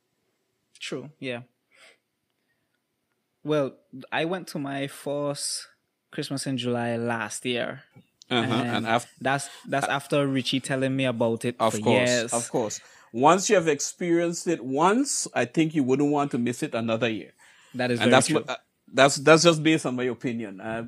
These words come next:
Speaker 2: I think we've been doing that for what, five years now consecutively?
Speaker 1: Man, they are so much fun.
Speaker 2: It
Speaker 1: Like,
Speaker 2: sure is. It, it's an
Speaker 1: the
Speaker 2: awesome party, uh, that I would,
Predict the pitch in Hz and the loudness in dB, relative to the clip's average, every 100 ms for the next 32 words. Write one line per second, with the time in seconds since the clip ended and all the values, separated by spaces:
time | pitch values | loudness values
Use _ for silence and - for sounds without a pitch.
0 | 123 120 120 175 170 160 147 131 135 135 | -6 -6 -2 -2 0 0 0 -2 -2 -2
1 | 143 143 - 120 104 - _ - - - | 0 -2 -4 -6 -6 -8 _ -20 -20 -20
2 | - _ _ - - 147 143 151 147 147 | -20 _ _ -16 4 4 6 4 4 4
3 | 151 175 - 120 117 135 123 143 185 247 | -2 -4 -6 -4 -4 -4 -4 -4 -4 -8
4 | - _ _ _ _ _ _ _ _ _ | -12 _ _ _ _ _ _ _ _ _
5 | _ _ _ _ - 131 131 135 131 147 | _ _ _ _ -12 -6 -6 -4 0 2
6 | 147 127 127 113 117 _ _ - - 123 | 2 0 -2 -4 -8 _ _ -10 -6 -6
7 | 113 - 101 - _ _ _ _ _ _ | -6 -10 -14 -16 _ _ _ _ _ _
8 | 147 123 120 - 156 135 98 87 - 123 | -4 -4 -2 2 4 2 0 -6 -8 -4
9 | 123 139 123 123 139 160 180 175 190 160 | -4 -4 -6 0 2 2 2 0 4 4
10 | 143 165 160 170 - _ _ - _ _ | 4 2 0 -2 -10 _ _ -20 _ _
11 | - 123 120 117 123 123 - 151 147 139 | 4 4 4 4 2 2 2 4 4 2
12 | 120 | -2